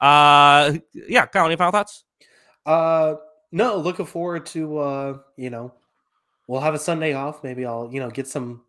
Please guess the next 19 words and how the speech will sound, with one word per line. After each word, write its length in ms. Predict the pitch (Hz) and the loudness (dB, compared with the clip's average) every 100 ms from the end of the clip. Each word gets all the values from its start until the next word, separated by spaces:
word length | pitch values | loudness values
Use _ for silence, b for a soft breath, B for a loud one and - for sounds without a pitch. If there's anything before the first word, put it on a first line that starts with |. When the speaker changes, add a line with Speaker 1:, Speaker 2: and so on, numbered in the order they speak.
| - | -4
Speaker 2:
get 100 | 165 | -2
a 40 | |
little 200 | 160 156 | 0 -2
bit 100 | 147 | -2
of 100 | 139 | -4
R 200 | 135 143 | -4 -4
and 100 | 139 | -4
R 200 | 131 139 | -6 -6
in 280 | 147 147 165 b b _ | -6 -8 -10 b b _
and 220 | 151 117 | -8 -6
regroup 380 | 117 143 131 151 | -4 -4 -4 -4
for 120 | - | -4
the 80 | 143 | -6
Super 280 | 139 185 180 | -6 -6 -8
Bowl. 180 | 117 104 | -10 -12
Looking 220 | 120 123 | -14 -12
forward 240 | 139 156 | -12 -12
to 140 | - | -14
it. 120 | 107 | -18